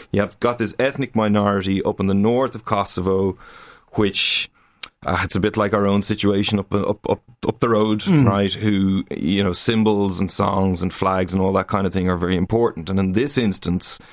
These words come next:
Speaker 1: it's number plates that are very important. So the Serbians, or a lot of Serbians in this part of the world, have number plates that they really shouldn't have, right? They should, they're Serbian number plates,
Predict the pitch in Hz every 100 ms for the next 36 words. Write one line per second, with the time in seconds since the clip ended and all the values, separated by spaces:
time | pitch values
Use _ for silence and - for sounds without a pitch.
0 | - - 95 - 107 131 156 - 101 90
1 | - 82 85 90 87 82 - 85 - 82
2 | - - - - _ - 98 107 147 151
3 | 156 135 110 95 - 101 95 - 98 113
4 | 117 110 - 101 98 92 95 90 98 -
5 | 98 90 87 92 95 92 90 - - _
6 | _ _ - 123 113 92 98 104 98 -
7 | 98 90 - - - - _ _ _ _
8 | 101 - 107 107 107 95 120 98 95 87
9 | - - - 98 - 98 90 110 101 95
10 | - 139 139 117 107 104 110 101 - 92
11 | 92 - -